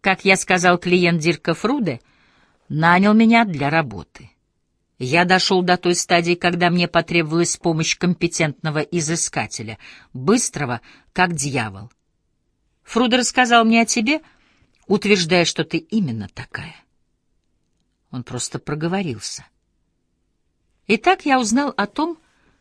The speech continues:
что ты изучала мои личные обстоятельства. Вчера я побеседовал с Арманским и объяснил, что мне надо.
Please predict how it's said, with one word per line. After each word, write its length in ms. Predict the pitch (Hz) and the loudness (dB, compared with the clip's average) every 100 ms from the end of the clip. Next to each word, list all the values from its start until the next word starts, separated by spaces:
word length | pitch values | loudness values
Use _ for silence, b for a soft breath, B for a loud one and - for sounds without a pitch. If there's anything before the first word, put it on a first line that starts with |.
| _ | _
что 240 | - - 226 | -10 -6 0
ты 160 | 247 | 2
изучала 460 | 202 226 - 285 302 | 2 0 0 -2 0
мои 200 | 254 196 | 2 2
личные 400 | 190 - 208 196 | 0 -2 -2 -4
обстоятельства. 880 | - - 147 107 107 - - - 123 _ _ _ _ B B B B | -6 -8 -8 -8 -12 -12 -14 -14 -20 _ _ _ _ B B B B
Вчера 300 | - 262 254 | 0 2 2
я 80 | 254 | 0
побеседовал 560 | 240 247 262 233 240 | 0 0 0 2 2
с 100 | - | 0
Арманским 560 | 240 254 320 - 202 170 B B | 0 0 0 -2 -2 -4 B B
и 60 | 214 | 0
объяснил, 500 | 214 226 - 277 - | 2 0 0 -2 -2
что 380 | - - 220 175 | -4 0 2 2
мне 200 | 160 160 | 0 -2
надо. 400 | 147 139 143 | -2 -6 -8